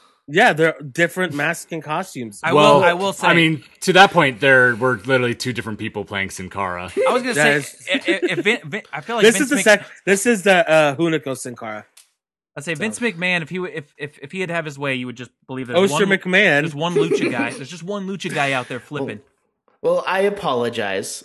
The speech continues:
Speaker 4: Um,
Speaker 1: No, it's fine. I'm just giving you shit.
Speaker 4: this was,
Speaker 1: I, I
Speaker 4: uh,
Speaker 1: like, as Gabe and I have told you, sometimes we like to see you squirm with some of this stuff 'cause it's just, it's just fun for us.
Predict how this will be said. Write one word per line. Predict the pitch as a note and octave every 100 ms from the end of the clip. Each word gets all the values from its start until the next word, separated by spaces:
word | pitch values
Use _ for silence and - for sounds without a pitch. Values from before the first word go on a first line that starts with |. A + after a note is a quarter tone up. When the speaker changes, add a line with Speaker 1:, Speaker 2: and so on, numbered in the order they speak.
| _
Speaker 4:
Um, | B2+ B2 B2
Speaker 1:
No, | B2
it's | A#2+
fine. | A#2+ G#2+ G#2+
I'm | G#2+
just | G#2
giving | G#2+ G2+
you | G2
shit. | - -
Speaker 4:
this | E3+ G3
was, | E3 -
Speaker 1:
I, | A#2+
I | F3 E3
Speaker 4:
uh, |
Speaker 1:
like, | F3+ F3+ - - - _ -
as | E3 E3
Gabe | C#3+ F3 F3+
and | F3+
I | F3
have | D#3+
told | - D#3+ C#3
you, | C#3+
sometimes | D#3+ C#3+ D#3 C3+
we |
like | C#3 C3+
to | C3+
see | C#3
you | B2+
squirm | - A#2+ A#2
with | A2
some | A#2+
of | A2
this | G#2+
stuff | - A2+
'cause | A2+
it's | G2+
just, | A2 _ _ _
it's | D#3 D3
just | D#3+ -
fun | - C3+ B2
for | - B2
us. | A2+ - -